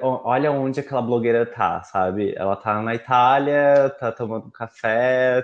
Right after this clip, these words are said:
tá, tipo, no desfile da Gucci, e eu tô aqui passando trabalho, tá ligado? Então, tipo, então, eu ficava comparando o tempo inteiro a minha vida com aquilo.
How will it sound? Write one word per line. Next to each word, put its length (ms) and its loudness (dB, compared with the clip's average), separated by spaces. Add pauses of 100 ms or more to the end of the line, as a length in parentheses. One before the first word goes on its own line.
tá, 220 2
tipo, 340 -12
no 120 0
desfile 320 -4
da 100 0
Gucci, 560 -2
e 480 0
eu 220 4
tô 180 0
aqui 540 -4
passando 1200 -4
trabalho, 400 -2 (320)
tá 80 -8
ligado? 400 -2
Então, 400 -6
tipo, 720 -6
então, 280 -6
eu 80 -4
ficava 260 -2
comparando 840 0 (200)
o 80 -8
tempo 240 0
inteiro 320 2
a 40 4
minha 240 0
vida 440 0 (100)
com 180 -6
aquilo. 420 -8